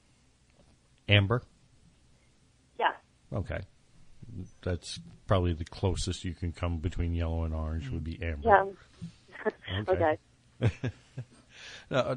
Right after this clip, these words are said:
Speaker 1: not a problem. That's actually one of the most common colored that's reported. Um, sound.
Speaker 2: There was no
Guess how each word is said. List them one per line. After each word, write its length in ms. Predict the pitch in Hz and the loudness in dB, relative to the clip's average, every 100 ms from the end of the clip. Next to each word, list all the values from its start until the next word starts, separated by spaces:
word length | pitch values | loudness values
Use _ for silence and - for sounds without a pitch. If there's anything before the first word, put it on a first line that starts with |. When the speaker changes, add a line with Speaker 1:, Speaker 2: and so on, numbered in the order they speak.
| 117 | -2
Speaker 1:
not 220 | 110 104 | 0 0
a 40 | |
problem. 320 | 123 107 95 101 | 4 4 4 4
That's 280 | 95 - - | 0 0 0
actually 320 | 95 95 98 | 0 2 2
one 140 | 92 | 2
of 40 | 90 | 2
the 40 | |
most 220 | 90 85 | 2 2
common 280 | - 95 90 | 2 2 2
colored 420 | - 92 90 85 78 80 - - 87 85 | 2 2 2 0 -6 -14 -20 -18 -16 -12
that's 320 | - 90 - - | -6 -4 -4 -2
reported. 480 | 90 - 76 76 78 - - - - - - | 4 6 6 4 -8 -14 -20 -20 -20 -20 -12
Um, 460 | - 104 101 101 101 - - - _ - | 0 4 4 4 0 -6 -20 -20 _ -10
sound. 520 | - 127 110 78 69 - - _ _ _ _ _ _ - - _ _ | 2 4 6 2 -4 -12 -20 _ _ _ _ _ _ -20 -20 _ _
Speaker 2:
There 140 | 214 202 | 4 6
was 140 | 202 202 | 6 6
no 200 | 180 | 4